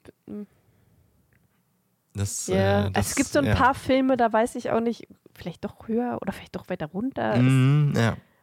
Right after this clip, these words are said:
Speaker 1: bei manchen
Speaker 2: Ja.
Speaker 1: ist echt schwierig.
Speaker 2: Ja.
Speaker 1: Vor allem, wenn man dann so viele irgendwann hat. <laughs>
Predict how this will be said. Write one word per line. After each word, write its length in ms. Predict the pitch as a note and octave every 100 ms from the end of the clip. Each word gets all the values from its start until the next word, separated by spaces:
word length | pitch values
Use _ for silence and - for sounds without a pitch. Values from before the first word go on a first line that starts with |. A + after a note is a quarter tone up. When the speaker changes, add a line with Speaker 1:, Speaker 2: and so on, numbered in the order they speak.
| -
Speaker 1:
bei 60 | A3
manchen 260 | A3+ -
Speaker 2:
Ja. 40 | A3
Speaker 1:
ist 140 | -
echt 180 | C#4 -
schwierig. 420 | - G3+ D#3+ D3 - - _ _ _ _ _ _
Speaker 2:
Ja. 120 | G2 G#2+
Speaker 1:
Vor 100 | G3+
allem, 100 | G#3
wenn 100 | G#3
man 140 | G#3+
dann 160 | G#3 G#3
so 80 |
viele 280 | G#3 - A#3+
irgendwann 440 | A3+ D3 D#3 D#3+ D#3
hat. 260 | - -
<laughs> 40 | -